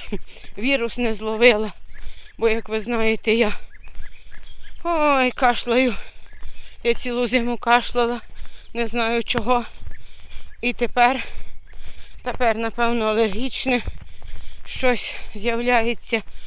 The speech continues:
у повітрі, пилок. Бо того, що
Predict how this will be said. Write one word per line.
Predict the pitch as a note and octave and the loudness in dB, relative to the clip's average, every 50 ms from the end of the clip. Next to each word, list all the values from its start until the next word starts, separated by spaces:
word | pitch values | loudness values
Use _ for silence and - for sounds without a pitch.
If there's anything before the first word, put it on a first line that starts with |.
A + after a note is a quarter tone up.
| - - - - - - | -4 -8 -10 -6 -2 0
у | - G#3+ | 0 2
повітрі, | - - A3+ A#3+ G#3+ B3 A#3+ - - A#3 A3 | 2 0 -2 -2 -2 -2 -2 0 2 2 2
пилок. | - - A3 A3 A3+ A#3+ B3 B3+ - - - - - - - - - - - - - - - - - - | 2 2 2 2 4 4 2 2 2 -2 -4 -4 -6 -10 -10 -10 -8 -6 -6 -6 -4 -4 -4 -6 -6 -4
Бо | A3 A#3 | -2 0
того, | A#3+ - A3+ G3 A#3 A3+ | 0 0 0 0 -2 -2
що | G3 - B3+ A3 | -2 0 0 0